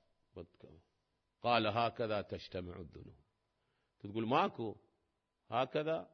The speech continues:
تجتمع الذنوب. ولذلك النبي وإن كان معصوم، لكن هو مدرسنا معلمنا، يومياً كان مئة مرة يستغفر الله تعالى.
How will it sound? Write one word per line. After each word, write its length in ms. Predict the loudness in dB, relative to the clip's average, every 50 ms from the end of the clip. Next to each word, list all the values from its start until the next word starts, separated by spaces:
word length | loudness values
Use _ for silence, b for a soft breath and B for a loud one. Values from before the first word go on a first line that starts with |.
| _ _ -6
تجتمع 480 | -6 -6 -6 -4 -4 -4 -4 -4 -4 -6
الذنوب. 420 | -6 -8 -8 -8 -10 -10 -10 -10 -14 _ _ _ _ _ _ _ _ _ _ _ -4
ولذلك 520 | 0 2 6 10 10 10 10 8 4 2 2
النبي 500 | 0 2 2 2 0 0 0 -2 -2 -4 -8 _ _ _ _ _ _ _ _ _ _ -4
وإن 180 | -2 -2 2
كان 260 | 6 8 10 10 10 10
معصوم، 600 | 6 4 4 2 2 4 4 4 4 2 0 -6 -12 _ _ -10
لكن 280 | -10 -8 -6 -4 -2 0
هو 180 | 2 2 2 2
مدرسنا 680 | 2 2 2 2 2 2 0 0 0 0 2 2 2
معلمنا، 640 | 2 2 2 2 4 4 4 4 4 4 2 2 2
يومياً 880 | 2 2 4 4 4 4 2 2 2 4 4 4 4 4 4 2 0 -4 -8 -16 _ _ _ _ _ _ _ _ _ _ _ _ _
كان 380 | -4 -2 -2 0 0 0 0 2
مئة 280 | 2 2 0 0 -2
مرة 260 | -2 0 2 2 2 2
يستغفر 720 | 2 0 -2 -4 -4 -4 -4 -4 -4 -8 -8 -6 -6 -6
الله 280 | -6 -6 -6 -6 -8 -8
تعالى. 340 | -10 -18 -20 _ -20 -20